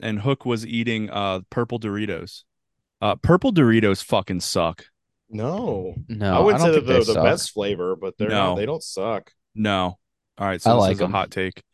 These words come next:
Speaker 3: Yeah, hot
Speaker 1: Whatever
Speaker 3: take.
Speaker 1: they,
Speaker 2: Hot take.
Speaker 1: whatever
Speaker 3: Bad,
Speaker 1: those are called,
Speaker 3: bad
Speaker 1: sweet and
Speaker 3: take.
Speaker 1: spicy chili.
Speaker 3: Yeah, bad
Speaker 1: Terrible.
Speaker 3: take.
Speaker 2: Bad take.
Speaker 1: Terrible. Worst
Speaker 3: I thi-,
Speaker 1: Doritos.
Speaker 3: I, I think they're good.
Speaker 2: No.
Speaker 3: I don't think they necessarily hold up to spicy nacho.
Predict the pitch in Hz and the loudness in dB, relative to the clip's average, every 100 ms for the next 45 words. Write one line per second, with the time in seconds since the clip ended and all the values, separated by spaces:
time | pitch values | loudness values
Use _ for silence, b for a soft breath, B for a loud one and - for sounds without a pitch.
0 | _ _ _ _ 117 113 90 117 120 135 | _ _ _ _ 0 0 0 2 2 4
1 | 143 139 139 123 127 120 - 139 139 135 | 2 2 2 2 2 4 4 2 0 -2
2 | 139 135 117 113 104 123 95 87 - - | 0 2 4 2 2 0 2 0 -4 -2
3 | 117 120 123 110 - 113 110 123 127 _ | -2 0 -4 -4 -2 0 0 -2 -6 _
4 | _ 107 98 60 131 - _ - 113 107 | _ -4 -4 -4 -10 -16 _ 0 4 4
5 | 90 101 - - 87 82 - 117 113 98 | 2 0 -2 -6 -6 -4 0 2 2 0
6 | 92 101 _ _ 110 117 127 - 127 113 | -6 -10 _ _ -2 2 2 2 0 2
7 | 107 98 90 - - - 131 147 156 147 | 2 0 0 -2 -4 0 0 0 -2 -2
8 | 117 107 92 - - - _ _ _ - | -2 -2 -2 -6 -14 -20 _ _ _ -4
9 | 120 131 135 147 135 135 123 117 120 123 | 0 0 0 -6 -2 -2 -2 -4 -8 -4
10 | 113 104 101 101 98 - 98 - - 92 | -2 -2 -2 -2 -4 -6 -10 -8 -4 -4
11 | 101 95 80 82 110 - 76 85 | -4 -8 -6 -6 -6 -6 -6 -8